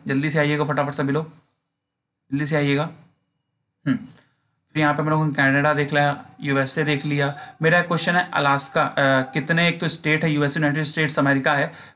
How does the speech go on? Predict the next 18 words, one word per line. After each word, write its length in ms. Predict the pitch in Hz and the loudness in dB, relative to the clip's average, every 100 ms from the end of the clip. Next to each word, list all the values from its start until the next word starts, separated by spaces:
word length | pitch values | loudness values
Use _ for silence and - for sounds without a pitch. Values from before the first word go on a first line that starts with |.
| _ | _
तो 160 | 160 139 | -2 2
how 160 | 139 160 | 4 4
many 220 | 165 170 160 | 2 2 0
states 420 | 160 156 156 160 | -2 -2 0 2
are 140 | 156 | 2
there, 240 | 151 151 165 - - _ _ - | 4 2 0 -6 -20 _ _ -6
ठीक 180 | 147 151 | -2 0
है, 200 | 139 - - | -2 -4 -2
and, 400 | 147 156 170 170 | 2 4 4 4
अ, 800 | 170 175 175 170 - _ - 143 | 4 6 4 0 -12 _ 0 2
लेटेस्ट 760 | 143 160 165 165 214 - - 180 151 | 4 2 0 2 0 0 -6 -10 -6
जो 460 | 156 165 - - _ _ _ - | -2 -2 -4 -16 _ _ _ -2
बना 260 | 143 156 | 2 2
होगा 260 | 165 143 147 | 4 2 2
वो 180 | 160 156 | 0 0
कौन 180 | 139 131 | 0 0
सा 100 | 131 | -2
था, 240 | - | -8